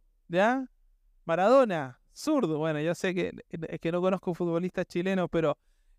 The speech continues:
eh, tiene que haber algún zurdo también, ¿ya? Alexis Sánchez, bueno, no, no, ese me parece que es derecho, pero, hermano, ¿tiene algo de malo ser zurdo? Yo lo único que sé es que ser zurdo es difícil,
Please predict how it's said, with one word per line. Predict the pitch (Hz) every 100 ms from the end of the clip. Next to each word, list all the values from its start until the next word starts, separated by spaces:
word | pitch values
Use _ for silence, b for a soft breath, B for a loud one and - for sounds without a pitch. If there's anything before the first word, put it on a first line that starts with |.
| -
eh, | 170 170 160 156
tiene | 190 220
que | 214
haber | 196 208
algún | 196 220
zurdo | 190 247 202 170
también, | 165 160 156 131
¿ya? | 147 190 247 269 _ _ _ _ -
Alexis | 165 208 202 208
Sánchez, | 226 196 160 165
bueno, | 156 151
no, | 151 147
no, | 135
ese | 135 147 - 175
me | 165
parece | 160 160 175
que |
es | 165
derecho, | 165 151 - 151
pero, | 156 151 _ _ _ -
hermano, | 185 247 247 190
¿tiene | - 269
algo | 294 302
de | 294
malo | 254 220
ser | 214 214
zurdo? | - 262 269 349 - _ _ _ _ _ _ _ _ _ _ _
Yo | 185 269
lo | 302
único | 320 311
que | 254
sé | 233 302 359 -
es | 247 226
que | 240
ser | - 254
zurdo | 233 302 311 311 -
es | 220 226
difícil, | 233 285 262 - 123